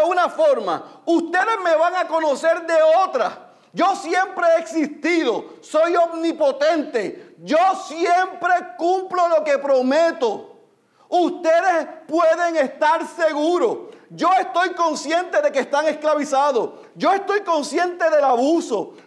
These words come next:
Yo estoy consciente de la opresión. Pero yo los libraré y los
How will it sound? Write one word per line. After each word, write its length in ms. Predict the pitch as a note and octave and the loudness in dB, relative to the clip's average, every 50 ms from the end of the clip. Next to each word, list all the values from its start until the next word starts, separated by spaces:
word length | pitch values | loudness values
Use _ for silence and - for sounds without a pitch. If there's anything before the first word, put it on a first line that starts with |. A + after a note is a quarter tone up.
| _ | _
Yo 140 | - C#4+ F4 | -2 -2 -2
estoy 240 | F4+ F4+ F#4 F#4+ F#4+ | 0 0 -2 -2 -2
consciente 680 | F#4 F4 E4+ D4+ C4 - - B3+ D4+ E4+ F4 F4 F4 F#4 | 0 -2 -2 0 -2 -6 -4 -2 0 0 0 -2 -2 -2
de 160 | F4 E4+ D#4+ | 0 2 2
la 100 | D#4 D4+ | 2 2
opresión. 720 | D4 D4+ C#4 B3 A#3 - A3+ C4 D4+ F4 E4+ D4+ G3+ - - - - - _ | 2 2 0 0 0 -2 -4 -2 0 2 0 0 -2 -6 -12 -14 -20 -8 _
Pero 260 | - E4+ E4 E4+ D#4 | -2 0 2 2 2
yo 180 | C#4+ B3 D4+ D#4+ | 2 2 0 2
los 280 | F#4 G#4 G4+ F#4+ F#4+ F#4+ | 2 2 0 0 0 0
libraré 840 | F#4+ G#4+ F#4 D#4 D4+ C#4 B3+ C4+ D#4+ E4+ D4+ F#3+ - - - - - _ | -2 0 0 0 0 2 2 2 2 2 0 -2 -4 -12 -18 -20 -16 _
y 120 | C#4+ E4 | -2 0
los 180 | E4 D#4 D#4 D4+ | 2 2 2 0